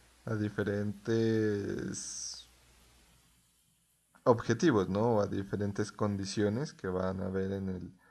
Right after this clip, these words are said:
en el software libre. Entonces, lo primero dice, "La libertad de ejecutar el programa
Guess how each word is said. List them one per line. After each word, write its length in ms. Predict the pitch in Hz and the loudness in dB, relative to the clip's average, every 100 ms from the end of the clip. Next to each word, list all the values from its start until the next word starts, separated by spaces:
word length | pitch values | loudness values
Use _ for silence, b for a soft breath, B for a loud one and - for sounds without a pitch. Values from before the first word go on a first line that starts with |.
| b b - | b b -10
en 140 | 95 | -6
el 140 | 92 | -6
software 360 | - 92 95 87 | -6 -8 -6 -6
libre. 240 | - - _ _ _ _ b b b b | -8 -16 _ _ _ _ b b b b
Entonces, 720 | 98 95 87 82 - - _ _ b b b b | -10 -4 -4 -4 -14 -20 _ _ b b b b
lo 160 | 110 101 | -2 0
primero 560 | 110 123 160 190 190 190 | 2 2 2 0 -4 -8
dice, 440 | 110 101 98 - - | -2 -2 -2 -10 -14
"La 160 | 107 101 | -8 -4
libertad 540 | 98 95 98 - 127 | -2 -2 -2 0 0
de 140 | 131 113 | 2 -4
ejecutar 460 | - - 107 107 | -4 -8 -2 0
el 140 | 107 104 | 0 -2
programa 520 | 104 104 113 127 | -4 -2 -2 -4